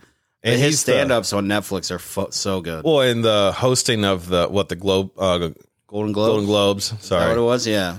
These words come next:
Speaker 1: I think it's the Golden Globes. The way he <laughs> just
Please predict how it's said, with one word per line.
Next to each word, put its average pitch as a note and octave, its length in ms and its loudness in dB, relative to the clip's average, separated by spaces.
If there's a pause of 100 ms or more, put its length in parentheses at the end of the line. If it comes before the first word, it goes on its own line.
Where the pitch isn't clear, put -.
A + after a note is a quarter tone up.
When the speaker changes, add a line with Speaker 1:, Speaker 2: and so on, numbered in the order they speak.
Speaker 1:
I G#2+ 80 0
think B2+ 200 0
it's G#2+ 120 0
the G#2 60 -2
Golden G2+ 260 2
Globes. F#2+ 460 2 (460)
The G#2 160 0
way A2+ 260 2
he C3 180 0
<laughs> - 0 -
just - 460 -2